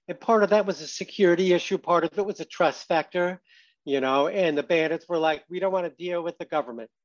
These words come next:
We do not trust the Chinese government. You know, we need to have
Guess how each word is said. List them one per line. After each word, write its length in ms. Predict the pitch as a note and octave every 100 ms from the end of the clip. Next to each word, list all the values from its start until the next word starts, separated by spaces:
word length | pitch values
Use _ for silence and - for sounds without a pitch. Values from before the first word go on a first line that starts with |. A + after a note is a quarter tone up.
| _ -
We 160 | D3+
do 160 | E3+ F3
not 320 | E3+ D#3 -
trust 420 | - F3 - -
the 60 | D#3
Chinese 520 | - D#3 C3+ C#3 C3+
government. 520 | D#3+ D3+ C#3 A#2+ A2+ - _ - - -
You 80 | C#3
know, 220 | C3 C3
we 260 | B2 D#3+ D#3+
need 480 | D3+ D3 D3+ D3
to 100 | E3
have 600 | D3 D3+ C3+ C3+ C3+ C#3